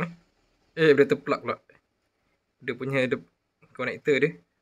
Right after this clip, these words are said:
Nampak macam dah karat-karat sangat tu kan. Ha, so, memang ni dah lama punya lah. Memang dah lama lah.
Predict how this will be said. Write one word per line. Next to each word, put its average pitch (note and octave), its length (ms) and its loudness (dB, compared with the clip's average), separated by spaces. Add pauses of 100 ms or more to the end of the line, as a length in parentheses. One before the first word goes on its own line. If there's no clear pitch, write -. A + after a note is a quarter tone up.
(1900)
Nampak G#2+ 320 -20
macam A2 320 -20
dah A2 80 -12
karat-karat A2+ 460 -6
sangat C3+ 180 0
tu C#3 80 0
kan. C3+ 140 2
Ha, A2+ 120 -14 (120)
so, A#2 160 -18
memang A2+ 400 -6 (560)
ni G#2+ 100 -14
dah G#2 140 -6
lama A2 400 -2
punya A2 240 -2
lah. G#2 100 -6 (1040)
Memang G2 160 -14
dah G#2 80 -6
lama G#2 300 -10
lah. G2+ 100 -14